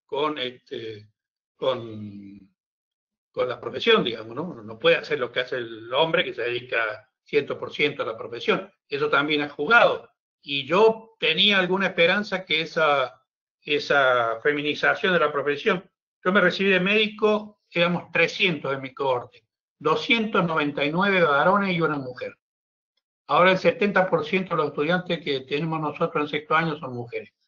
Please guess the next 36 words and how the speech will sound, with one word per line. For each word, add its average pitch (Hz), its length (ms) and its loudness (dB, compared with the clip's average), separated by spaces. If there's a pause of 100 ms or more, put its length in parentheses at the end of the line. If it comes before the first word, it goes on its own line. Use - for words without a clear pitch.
(120)
Así 143 160 -4
que 151 220 2 (440)
dentro 156 280 0
de 151 80 2
poco, 185 600 2 (360)
los - 120 -2
ingleses 190 460 4
ya 185 80 4
han 185 120 0
creado 180 420 2
cupos 240 500 0
protegidos 214 920 0 (460)
para 143 240 2
varones 156 540 4
en 135 80 -6
las 131 120 -2
facultades, 147 600 0 (280)
para 151 220 2
tener 170 260 2
urólogos, 156 560 4
por 127 160 2
ejemplo. 123 420 -2
Están 170 220 0
preocupados 160 640 0
que 151 80 -2
en 147 40 -2
algún 151 260 -2
momento 165 420 -2
dado 196 380 2 (360)
no 156 180 0
haya 160 180 2
más 170 220 0
médicos 170 360 0
varones 170 360 4
y 160 40 0
entonces, 156 440 -4